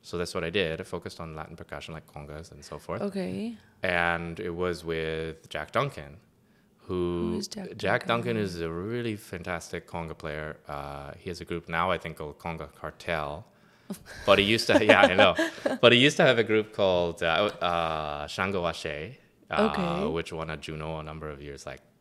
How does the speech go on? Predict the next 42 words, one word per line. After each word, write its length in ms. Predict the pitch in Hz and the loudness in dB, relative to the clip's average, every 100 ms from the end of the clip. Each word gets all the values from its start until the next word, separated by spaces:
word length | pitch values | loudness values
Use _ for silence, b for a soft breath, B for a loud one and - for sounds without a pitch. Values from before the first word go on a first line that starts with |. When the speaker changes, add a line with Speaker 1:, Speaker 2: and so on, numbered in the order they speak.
| - | -8
Speaker 1:
back 220 | 64 - | -8 -8
in 120 | 76 | -12
the 80 | 76 | -12
nineties, 380 | 71 71 71 78 | -14 -14 -14 -14
I 80 | 73 | -14
think. 160 | 92 - - | -14 -16 -4
Speaker 2:
Oh, 120 | 214 | -2
wow, 380 | 214 190 233 185 | 0 2 2 2
Speaker 1:
Or 160 | 151 - | 2 2
Speaker 2:
okay. 100 | 78 | 0
Speaker 1:
early 160 | 82 | -2
two 100 | 82 | -4
thousands, 340 | 78 71 78 82 | -8 -8 -10 -6
long, 180 | 90 90 - | -4 -4 -10
long 180 | 92 82 | -4 -4
Speaker 2:
Mm. 40 | 80 | -2
Speaker 1:
while. 240 | 71 78 - b b b | -6 -8 -12 b b b
And 160 | 101 95 | 0 0
he, 560 | 87 120 123 123 120 - | 0 -4 -2 -2 -4 -4
uh, 640 | 90 82 78 78 76 76 80 - - | -4 -2 -2 -4 -6 -8 -10 -16 -18
his 300 | - 95 98 | -8 -2 0
wife's 260 | 90 90 104 | 2 0 0
Colombian, 680 | - 85 82 73 69 78 107 - | -4 -4 -4 -8 -12 -12 -14 -12
and 180 | 76 | -12
he, 640 | 76 101 98 98 98 95 - | -10 -6 -4 -2 -4 -4 -8
Speaker 2:
Mm. 200 | 90 87 | -10 -8
Speaker 1:
uh, 460 | - 73 - - | -6 -6 -8 -2
Speaker 2:
Okay, 200 | 220 214 | 0 4
I 80 | 185 | 4
was 100 | 175 | 4
like, 160 | 175 165 | 0 -2
Okay, 200 | 165 175 | -8 -4
now 80 | 107 | 4
it 40 | |
Speaker 1:
yeah, 240 | 117 123 | 6 8
Speaker 2:
makes 100 | 104 95 | 8 4
Speaker 1:
and 60 | |
Speaker 2:
sense. 80 | 95 | 4
Speaker 1:
he's, 280 | 120 120 120 | 2 0 -2
he's, 760 | - 101 107 104 98 - - - _ _ _ _ _ _ _ _ _ - | -6 -2 0 0 -4 -12 -16 -20 _ _ _ _ _ _ _ _ _ -8
you 180 | 104 | -6
know, 180 | 85 82 | -4 -6